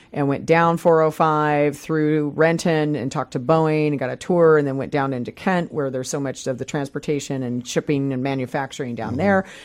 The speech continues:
Speaker 1: I mean, we really hit, like, a lot of the highlights. And what got to me that was so fantastic was the port contact really was bringing back in the,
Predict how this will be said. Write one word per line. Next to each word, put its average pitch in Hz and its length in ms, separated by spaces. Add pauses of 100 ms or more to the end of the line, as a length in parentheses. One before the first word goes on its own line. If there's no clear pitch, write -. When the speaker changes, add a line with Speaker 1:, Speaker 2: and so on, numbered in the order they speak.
(160)
Speaker 1:
I 165 60
mean, 185 140
we 196 80
really 208 440
hit, 160 400
like, 143 200
a 160 80
lot 147 300
of 151 60
the 139 100
highlights. 143 680 (440)
And 156 500
what 165 240
got 185 300
to 202 100
me 156 340
that 147 240
was 143 140
so 165 160
fantastic 156 640
was 160 360 (260)
the 156 100
port 185 540 (360)
contact 151 680
really 156 460
was 147 460
bringing 143 420
back 131 300
in 190 160
the, 143 180